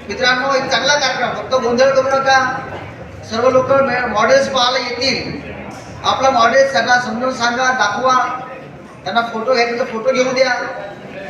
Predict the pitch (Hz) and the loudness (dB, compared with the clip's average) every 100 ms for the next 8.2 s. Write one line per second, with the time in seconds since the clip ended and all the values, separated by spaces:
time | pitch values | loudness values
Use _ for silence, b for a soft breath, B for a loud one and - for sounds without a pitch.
0 | - 214 214 - 285 277 294 - - 269 | -6 -4 -2 -2 0 2 2 2 0 0
1 | 269 269 254 226 277 277 269 269 269 254 | 2 0 0 0 2 4 2 2 0 0
2 | 233 240 233 240 - 240 - 277 262 - | -2 -2 -4 -4 -6 -8 -6 -2 -2 -2
3 | - - 233 294 294 254 220 - 214 226 | -2 -2 0 2 2 2 -2 -4 -4 0
4 | 233 240 226 233 240 247 247 - - - | 0 2 0 2 0 0 -4 -6 -10 -12
5 | - - - - - 156 220 262 240 240 | -12 -12 -14 -14 -14 -8 -2 2 2 2
6 | 240 240 233 185 - - - 208 220 254 | 2 4 4 -2 -6 -10 -10 -10 -4 0
7 | 254 - 240 247 247 262 254 220 254 254 | 0 -2 -6 -4 -2 0 0 0 0 0
8 | 240 247 | 0 -2